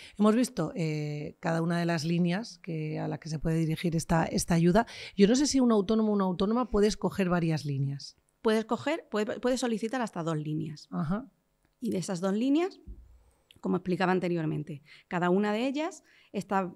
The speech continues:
Speaker 2: eh, valorada en un máximo de dos mil euros. Y la subvención es del setenta y cinco por ciento, por lo tanto, de cada línea que elija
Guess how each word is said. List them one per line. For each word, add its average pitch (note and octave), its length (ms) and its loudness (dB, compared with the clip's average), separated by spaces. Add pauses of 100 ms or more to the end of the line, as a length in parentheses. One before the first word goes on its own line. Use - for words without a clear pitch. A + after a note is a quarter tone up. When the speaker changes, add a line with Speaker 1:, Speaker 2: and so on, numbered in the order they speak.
(120)
Speaker 2:
eh, F3 260 -2
valorada F#3+ 640 -2
en F3+ 120 -2
un F3 120 0
máximo F#3+ 400 -4
de F3 100 -2
dos D3+ 220 -6
mil D#3 200 -4
euros. C#3 420 -12 (260)
Y F#3+ 80 -6
la F3 100 -2
subvención D#3+ 480 -6
es F3 80 -4
del F3 120 -6
setenta D3+ 380 -8
y D3 60 -10
cinco E3+ 280 -8
por G3+ 140 -10
ciento, B3+ 340 -8
por E3 120 -14
lo D#3 120 -10
tanto, D#3 380 -10 (320)
de E3+ 160 -4
cada E3 280 -4
línea F3+ 320 2
que G3 120 -6
elija C4+ 460 -6